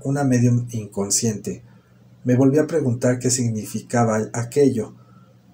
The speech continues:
¿Por qué estas personas pierden la conciencia cotidiana y en ese estado realizan sus curaciones? ¿Cómo penetrar en esos misterios y averiguar lo que realmente significan?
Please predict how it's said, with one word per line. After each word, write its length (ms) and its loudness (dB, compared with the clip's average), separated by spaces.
¿Por 140 0
qué 80 0
estas 240 0
personas 520 0
pierden 320 0
la 120 -4
conciencia 540 -2
cotidiana 640 2
y 100 0
en 80 -2
ese 220 0
estado 340 0
realizan 420 -4
sus 220 -8
curaciones? 760 -4
¿Cómo 280 0
penetrar 520 2
en 100 0
esos 280 -2
misterios 580 2
y 20 -2
averiguar 560 -2
lo 160 -2
que 80 -6
realmente 540 -4
significan? 800 -6